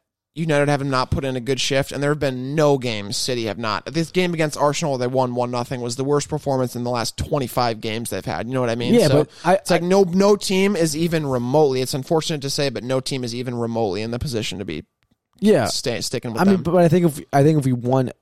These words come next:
Speaker 2: if we beat Everton and we beat Sheffield, it would have been a whole different situation. But then again, like, City are also in a perfect form right now. They haven't lost a game in, since the new year. So I, I just think right now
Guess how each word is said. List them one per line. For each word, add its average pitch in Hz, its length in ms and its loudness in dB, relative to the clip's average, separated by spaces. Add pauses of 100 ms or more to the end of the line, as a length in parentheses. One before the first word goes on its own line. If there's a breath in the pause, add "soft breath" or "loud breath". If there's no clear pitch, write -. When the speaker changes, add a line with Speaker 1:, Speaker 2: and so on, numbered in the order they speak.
Speaker 2:
if - 80 -6
we 123 80 2
beat 117 240 4
Everton 117 420 2
and 107 160 2
we 107 160 0 (160)
beat 110 140 -4
Sheffield, 120 400 2
it 107 80 4
would 104 100 2
have 104 80 2
been 107 100 0
a 104 60 0
whole 104 200 0
different 104 260 -2
situation. 107 640 -4 (260 loud breath)
But 117 140 0
then 127 100 4
again, 131 240 4
like, 110 180 0
City 117 280 2
are 110 120 2
also 113 280 2
in 107 80 4
a 104 60 2
perfect 110 280 -2
form 110 260 0
right 98 80 0
now. 101 120 0
They 104 80 2
haven't 110 180 2
lost 107 220 0
a - 40 0
game 104 220 0
in, - 220 -4
since 107 200 -4
the 113 60 -4
new 107 120 2
year. 98 200 -2
So 110 260 -4 (800 loud breath)
I, 147 140 4 (1120 soft breath)
I 151 120 4
just 160 120 2
think 156 140 2
right 143 160 2
now 131 380 4